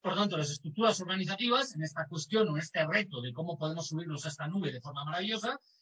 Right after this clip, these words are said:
ya incorpora un compromiso con dar soporte, un compromiso con empujar, un compromiso con liderar y un compromiso que parece que en esta transformación digital, todo hay que decirlo,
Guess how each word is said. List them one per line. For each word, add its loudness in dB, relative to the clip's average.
ya 4
incorpora 4
un 6
compromiso 4
con -6
dar -6
soporte, 4
un -2
compromiso 0
con -2
empujar, 4
un -2
compromiso 0
con 0
liderar 6
y 0
un 4
compromiso 4
que 0
parece 0
que -4
en -2
esta -4
transformación -4
digital, 0
todo -4
hay -2
que -6
decirlo, 0